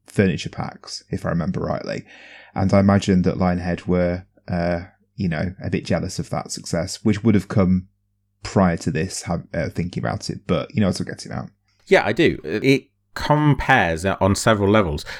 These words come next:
Speaker 2: I don't know if you remember, but the original Sims, I don't remember if this is the case for The Sims Two, which would have been the direct contemporary to this game, 'cause The Sims Two came out in two thousand and four, just the year before this. But The Sims, for definite, it had a download hub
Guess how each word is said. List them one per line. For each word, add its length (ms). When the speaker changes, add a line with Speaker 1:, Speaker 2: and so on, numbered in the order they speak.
Speaker 2:
I 80
don't 160
know 60
if 120
you 100
remember, 340
but 160
the 200
original 380
Sims, 300
I 80
don't 240
remember 260
if 140
this 180
is 160
the 220
case 320
for 100
The 80
Sims 420
Two, 380
which 300
would 100
have 140
been 240
the 40
direct 460
contemporary 640
to 80
this 160
game, 220
'cause 240
The 60
Sims 280
Two 120
came 240
out 220
in 140
two 100
thousand 360
and 60
four, 400
just 220
the 80
year 160
before 380
this. 380
But 120
The 80
Sims, 580
for 140
definite, 560
it 60
had 160
a 80
download 540
hub 260